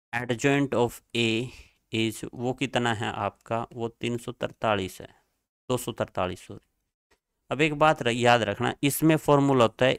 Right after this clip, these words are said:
A का डिटर्मिनेंट की पावर n माइनस वन, क्योंकि n ऑर्डर की मैट्रिक्स है ये, ठीक है। ये आपको गिवन है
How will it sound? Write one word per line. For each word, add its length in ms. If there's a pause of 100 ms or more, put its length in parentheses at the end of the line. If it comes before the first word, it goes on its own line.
A 140
का 160
डिटर्मिनेंट 580
की 80
पावर 360 (140)
n 160
माइनस 500
वन, 300
क्योंकि 280 (180)
n 180
ऑर्डर 300
की 120
मैट्रिक्स 540
है 120
ये, 120 (1120)
ठीक 180
है। 80 (460)
ये 100
आपको 280
गिवन 280
है 120